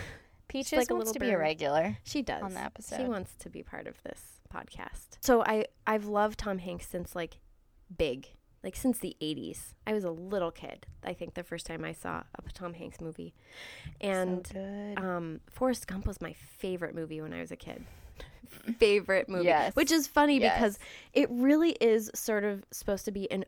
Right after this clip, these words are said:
Speaker 2: ode to the baby boomer generation. Like, the whole movie
Speaker 1: Mm-hmm.
Speaker 2: is an ode to baby boomers.
Speaker 1: But you're kind of an old soul.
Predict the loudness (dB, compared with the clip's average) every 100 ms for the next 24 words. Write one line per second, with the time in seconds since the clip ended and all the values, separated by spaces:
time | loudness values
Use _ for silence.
0 | 0 2 2 0 -4 -10 _ -6 -4 -2
1 | -4 -6 -10 -10 -6 0 0 0 -2 0
2 | 0 0 0 0 -2 -2 -2 -4 -4 -4
3 | -2 -2 4 6 8 6 4 2 2 0
4 | 0 2 0 0 -8 -8 -2 -2 -2 -4
5 | -4 -4 -4 -4 -8 -18 _ -20 _ _
6 | 4 4 -2 -2 -4 0 0 2 2 0
7 | 2 2 2 -2